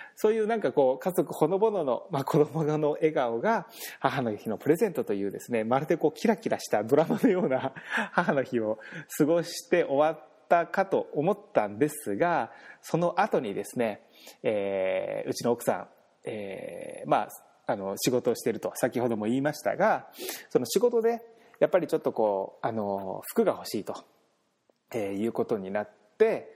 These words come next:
まあ、仕事着っていうほどがっちりその、なんていうんですか、ビジネススーツとかいうわけではないんですが、まあ、とりあえずじゃあ服を買いに行こうと言って、あの、まあ、奥さんの服を、あの、母の日とはまた別の日、べ-、あの、母の日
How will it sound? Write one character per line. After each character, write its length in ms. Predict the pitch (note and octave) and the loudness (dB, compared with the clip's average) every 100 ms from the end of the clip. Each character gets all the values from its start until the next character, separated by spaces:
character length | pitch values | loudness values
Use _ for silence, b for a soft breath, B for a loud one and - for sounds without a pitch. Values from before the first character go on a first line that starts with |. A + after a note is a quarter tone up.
| B B B - | B B B 0
ま 120 | D#3 | 2
あ、 280 | G#2+ - _ _ _ _ _ _ | 2 -6 _ _ _ _ _ _
仕 240 | - - C3 | -6 0 2
事 280 | A#3 G#4 F4 | 4 4 2
着 100 | D#3+ | 0
っ 20 | |
て 160 | - | 0
い 40 | B2+ | 0
う 40 | |
ほ 100 | A#2+ | 2
ど 320 | G#2+ G2+ A2 _ - | 0 0 -4 _ -2
が 120 | B2 | -2
っ 80 | - | 2
ち 140 | F#3 | 0
り 60 | B2+ | 0
そ 140 | B2 | -2
の、 120 | G#2+ | -2
な 80 | A2+ | -2
ん 60 | G#2 | -4
て 60 | |
い 20 | - | -4
う 0 | |
ん 20 | |
で 0 | |
す 60 | |
か、 80 | E3 | -2
ビ 100 | C3+ | 0
ジ 120 | B2 C3+ | 0 0
ネ 100 | B2+ | 0
ス 100 | - | 2
ス 80 | |
ー 60 | D#3+ | 0
ツ 100 | - | 2
と 80 | A#2+ | -6
か 180 | G2 - | -6 -6
い 100 | C#3 | 0
う 80 | C#3 | 0
わ 100 | C3+ | 0
け 100 | C3 | -2
で 80 | G#2+ | -2
は 100 | G#2 | 0
な 100 | C3 | -2
い 80 | B2 | -2
ん 60 | |
で 80 | G2 | -6
す 120 | - | -2
が、 100 | E3+ | 0
ま 120 | E3 F3+ | 0 0
あ、 40 | |
と 100 | G3+ | 2
り 80 | B3+ | 2
あ 40 | |
え 60 | A3 | 0
ず 100 | C3 | 0
じ 60 | |
ゃ 60 | D#3 | 0
あ 60 | - | 0
服 220 | - G3 | -2 0
を 80 | F3+ | 0
買 180 | A#2 A2 | -2 -2
い 40 | |
に 120 | G#2+ | -2
行 100 | - | 0
こ 60 | G#2 | 0
う 20 | |
と 100 | - - _ _ B B B - | -2 -20 _ _ B B B -4
言 80 | |
っ 40 | - | -4
て、 500 | _ - A3+ B2+ B B B | _ 4 4 4 B B B
あ 100 | A#2 | -2
の、 680 | A2 G3 F#2 F#2+ F#2+ G#2 - | 0 0 0 0 0 -2 2
ま 60 | E3+ | 2
あ、 40 | |
奥 160 | D3+ - | 2 -2
さ 80 | A2 | -4
ん 60 | |
の 60 | F#2+ | -4
服 240 | - A#2+ | -4 0
を、 240 | G2 - - - - | 0 -2 -10 -20 -12
あ 120 | A2 | -10
の、 600 | F#2+ F2+ F#2 - - - | -8 -10 -12 -14 -16 -10
母 280 | - - D3+ | 0 2 2
の 80 | A2+ | -2
日 120 | - | 2
と 80 | A3+ | 2
は 40 | |
ま 80 | C#3 | 2
た 80 | G#2+ | -2
別 220 | A#2+ A#2 | -4 -2
の 100 | D3 | -2
日、 180 | C#3+ D#3+ - | -2 -6 -10
べ-、 240 | - C3 B2+ | -4 -2 0
あ 100 | B2+ | -2
の、 220 | A2+ G#2 | 0 -2
母 260 | G2 C#3 C3 | -4 -2 -2
の 80 | A2 | -2
日 160 | - | -8